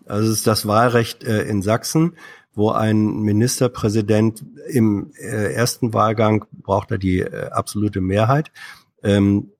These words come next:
im zweiten Wahlgang würde aber die Mehrheit der abgegebenen Stimmen, äh, reichen. Und wenn sich dann zum Beispiel, äh,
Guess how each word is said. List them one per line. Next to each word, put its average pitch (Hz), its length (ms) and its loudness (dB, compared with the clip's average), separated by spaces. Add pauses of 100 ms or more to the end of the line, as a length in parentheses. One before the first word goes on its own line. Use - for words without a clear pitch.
(360)
im 104 160 0
zweiten 107 500 0
Wahlgang 107 580 2
würde 117 340 2
aber 107 280 2
die 101 340 -2
Mehrheit 107 540 0
der 98 140 0
abgegebenen 95 640 -2
Stimmen, 117 540 2
äh, - 100 -10
reichen. 95 680 0 (420)
Und 101 180 0
wenn 98 160 4
sich 98 160 0
dann 104 240 0
zum 151 280 2
Beispiel, 120 720 2 (140)
äh, 98 360 -2